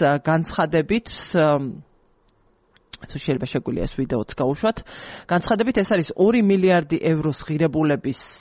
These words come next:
ა, გეგმა და მოიცავს როგორც გადაუდებელ მიწოდებას, ა, ისე საბრძოლო მასალის წარმოებას. ეს არის სტრატეგიული ნაბიჯი, აცხადებს ზელენსკი და გვატებს ჩვენი ერთიანობისადმი რწმენას, რომ ტერორისტულ სახელმწიფოზე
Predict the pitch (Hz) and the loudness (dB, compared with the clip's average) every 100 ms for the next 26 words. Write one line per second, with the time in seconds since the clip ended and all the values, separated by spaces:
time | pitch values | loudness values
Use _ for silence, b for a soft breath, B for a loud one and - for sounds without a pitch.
0 | 131 113 - 139 - 143 190 208 185 147 | -2 -2 -2 -4 -2 0 0 2 0 0
1 | 147 139 - 151 156 - - B B B | 0 -4 -2 -2 -2 -4 -12 B B B
2 | B - 165 160 185 170 160 156 156 139 | B 0 2 4 4 4 0 2 0 0
3 | - - 147 - 156 147 135 180 220 - | -6 -6 -6 -2 0 0 2 2 2 -2
4 | - 160 139 - - 147 160 143 160 151 | -4 0 0 -2 -4 -2 -2 2 2 2
5 | 143 - 127 131 - 123 135 131 120 160 | 0 -2 -4 -4 -2 -2 0 -2 0 0
6 | 196 - - _ B B B B - 202 | -2 -4 -18 _ B B B B -6 0
7 | 208 170 - 202 202 208 190 180 170 165 | 2 0 0 -2 0 0 2 2 2 0
8 | 147 135 - 170 156 - 143 151 - 165 | 0 -2 0 0 0 -2 -2 -2 0 2
9 | 165 160 - 180 208 180 175 180 - - | 2 -2 -4 -2 0 2 2 -2 -6 -2
10 | 185 185 - 175 - 208 175 151 160 - | 0 0 -2 -2 -2 0 0 0 -2 0
11 | 170 175 175 - 151 - 190 190 190 127 | 0 0 -4 -4 -8 -6 -2 0 0 -2
12 | - 131 - 147 147 131 - 139 151 147 | -4 -4 0 0 0 -4 -6 -4 -4 -4
13 | 151 160 - 156 143 | -6 -8 -4 -2 2